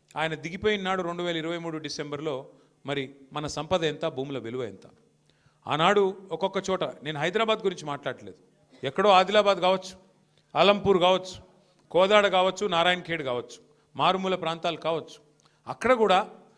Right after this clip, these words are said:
ఐదు లక్షల రూపాయలు విలువ ఉన్న ఎకరం ఉన్న పొలం కేసీఆర్ వచ్చిన తర్వాత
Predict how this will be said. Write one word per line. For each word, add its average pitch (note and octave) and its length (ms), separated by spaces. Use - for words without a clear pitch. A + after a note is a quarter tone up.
ఐదు G#3 280
లక్షల G#3 360
రూపాయలు A#3 440
విలువ G#3 220
ఉన్న G3 120
ఎకరం F#3 360
ఉన్న F3+ 300
పొలం E3+ 300
కేసీఆర్ E3+ 420
వచ్చిన D#3+ 200
తర్వాత F3 360